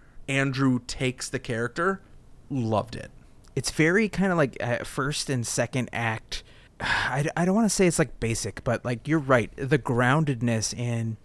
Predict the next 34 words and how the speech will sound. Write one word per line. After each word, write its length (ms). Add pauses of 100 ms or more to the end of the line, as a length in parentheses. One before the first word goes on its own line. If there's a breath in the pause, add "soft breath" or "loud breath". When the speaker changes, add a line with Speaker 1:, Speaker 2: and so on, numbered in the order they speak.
(140)
Speaker 2:
here's 320
some 500 (100)
nerdy 640
kid. 480
He 80
doesn't 240
have 100
a 40
lot 180
of 80
friends. 540
He's 180
just 180
going 180
to 60
school 440
for 100
the 100
very 240
first 400
time. 640 (720 loud breath)
Uh, 220
he 160
hangs 240
out 80
with 100
his 160
dad. 540
His 180
mom's 380
not 180
around. 760 (280 soft breath)
He's 320
not 260